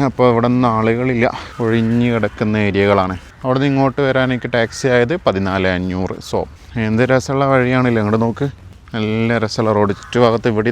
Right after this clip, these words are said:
നല്ല പൂക്കളുണ്ട്, ഈ മരം ഇവിടെ ഉണ്ട്. അല്ലോ, എവിടെയാണ് ഇവിടെ? കൗണ്ടറില്ലേ?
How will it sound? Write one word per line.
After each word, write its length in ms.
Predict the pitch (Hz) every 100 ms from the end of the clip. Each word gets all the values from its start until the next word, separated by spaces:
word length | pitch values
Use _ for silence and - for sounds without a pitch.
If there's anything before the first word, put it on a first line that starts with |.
| 110
നല്ല 200 | 110 113 110
പൂക്കളുണ്ട്, 500 | 110 - 117 113 110 113
ഈ 20 | 110
മരം 240 | 107 110 117 -
ഇവിടെ 240 | 113 110 117
ഉണ്ട്. 160 | 110 120 - -
അല്ലോ, 200 | 135 127 123 120 110 107 127 123 - - - - - 120
എവിടെയാണ് 340 | 104 113 113 117
ഇവിടെ? 180 | 113 113 - - -
കൗണ്ടറില്ലേ? 480 | 110 110 113 123 110